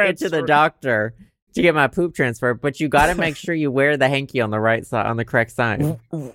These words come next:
Speaker 2: and the poop transfer is like transferring Pokemons over the link cable.
Speaker 1: Yeah. I wish it were that easy. I think you need one.
Speaker 2: Honey,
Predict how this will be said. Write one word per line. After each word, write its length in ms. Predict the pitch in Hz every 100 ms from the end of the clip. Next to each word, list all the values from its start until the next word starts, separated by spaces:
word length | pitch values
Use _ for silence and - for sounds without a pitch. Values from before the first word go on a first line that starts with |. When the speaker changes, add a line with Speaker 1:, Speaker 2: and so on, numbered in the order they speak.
| - 196
Speaker 2:
and 120 | 202
the 60 |
poop 180 | 190 233
transfer 380 | - 202 180 185
is 100 | 165
like 140 | 160 135
transferring 500 | 151 147 - 156 127
Pokemons 480 | 139 135 135 127
over 160 | 135 131
the 60 | 110
link 240 | 104 110
cable. 500 | - 131 143 143 180 _ _ _ _ _
Speaker 1:
Yeah. 420 | 120 127 208 98 120 - _ _ _ _ - 659 740 960 988 988 - 269 - - -
I 100 | 175
wish 240 | 180 180 -
it 100 | 339
were 160 | 165 123
that 280 | 113 104 107
easy. 420 | 107 127 143 175 _ _ - - 143 139
I 120 | 175 349
think 200 | 466 226
you 200 | 139 180
need 240 | 214 110 107
one. 440 | 107 104 110 139 _ _ _ _ - 480 523 - -
Speaker 2:
Honey, 460 | - 208 170 175